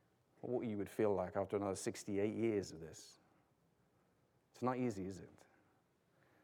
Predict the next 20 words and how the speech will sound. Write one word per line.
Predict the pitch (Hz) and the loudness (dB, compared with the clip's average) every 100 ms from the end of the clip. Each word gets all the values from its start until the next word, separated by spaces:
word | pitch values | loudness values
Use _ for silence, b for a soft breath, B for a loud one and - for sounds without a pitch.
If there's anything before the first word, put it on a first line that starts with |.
| - | -4
But | 113 | 0
the | 135 | 2
invitation | 147 170 180 175 170 - 120 98 | 8 8 8 8 4 4 2 2
that | 104 | 0
Isaiah | 113 110 117 110 95 b b b - | 0 4 6 6 4 b b b -8
presents | 107 120 117 | 0 2 2
to | - | -2
us, | 92 - | -4 -2
or | 92 | 2
God, | 127 123 110 | 10 10 10
I | |
would | 87 87 | 4 -2
say, | - 90 85 - | -2 -2 -2 -4
presents | 98 104 104 - | -2 0 0 0
to | 92 | -2
us | 87 | -2
through | - 92 | -2 -2
Isaiah | 92 87 90 85 80 | -2 -2 -4 -4 -8
is, | - - b b - | -12 -16 b b -4
"Okay, | 113 139 120 | 0 2 2